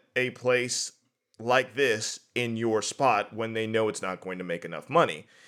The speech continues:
And it's a endless cycle of that because, you know, I, I said, I was like, "You know what?" And I said this years ago, "As soon as Macy's is gone,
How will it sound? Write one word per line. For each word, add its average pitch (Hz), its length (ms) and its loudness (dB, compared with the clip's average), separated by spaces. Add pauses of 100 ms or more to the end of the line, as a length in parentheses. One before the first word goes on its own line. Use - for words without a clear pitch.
(160)
And 131 320 -2
it's 135 400 0 (140)
a 113 180 -4 (580)
endless 143 360 2
cycle 147 420 0
of 78 120 -4
that 58 300 -10
because, 110 600 -2
you 117 80 -6
know, 87 200 -4
I, 120 320 0 (140)
I 104 100 0
said, 120 320 0
I 101 40 0
was 104 160 -6
like, 87 220 -2 (380)
"You 101 100 -10
know 127 160 2
what?" 143 200 2
And - 80 -8
I 101 60 -2
said 95 180 -10
this 78 160 -14
years 120 220 0
ago, 76 200 -12 (420)
"As - 100 -8
soon 107 220 -6
as 120 140 -2
Macy's 143 420 -4
is 151 120 -10
gone, 160 400 -2